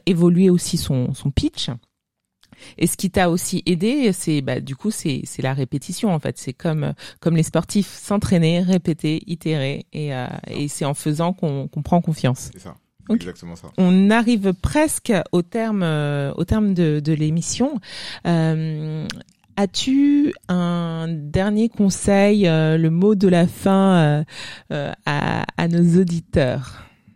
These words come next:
Speaker 2: C'est ne, ne pas s'empêcher de rêver, je pense que ça, c'est important.
Speaker 1: Mhm.
Speaker 2: C'est, c'est important et, euh, et toujours, euh, voilà, donc toujours, comme, euh, voilà, comme les sportifs, voilà, toujours avoir,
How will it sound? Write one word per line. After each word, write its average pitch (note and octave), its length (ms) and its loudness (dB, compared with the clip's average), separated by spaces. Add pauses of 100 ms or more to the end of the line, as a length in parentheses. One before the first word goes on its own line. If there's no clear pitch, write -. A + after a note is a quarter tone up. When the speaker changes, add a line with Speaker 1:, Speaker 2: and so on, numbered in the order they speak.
(360)
Speaker 2:
C'est - 220 -16
ne, E2+ 240 -4
ne F2 120 -6
pas A2 140 -4
s'empêcher G#2 400 -10
de G2+ 80 -8
rêver, F#2 380 -8
je - 100 -20
pense G2+ 180 -16
que F#2 100 -20
ça, F#2+ 140 -18
c'est - 120 -16
important. E2+ 500 -14 (160)
Speaker 1:
Mhm. G3+ 340 2 (220)
Speaker 2:
C'est, D#2+ 380 -12
c'est D#2+ 160 -14
important F#2+ 580 -10
et, D#2 220 -8
euh, D2 240 -10 (720)
et C#2 80 -20
toujours, G2 500 -8
euh, D2+ 580 -6
voilà, D#2+ 240 -12
donc D2 220 -16
toujours, F2+ 380 -14 (160)
comme, G#2 180 -8
euh, E2+ 240 -6 (540)
voilà, D#2+ 180 -12 (420)
comme G2+ 160 -6
les G2 60 -6
sportifs, G2 400 -12
voilà, F2 220 -6
toujours G2 260 -10
avoir, D#2+ 540 -8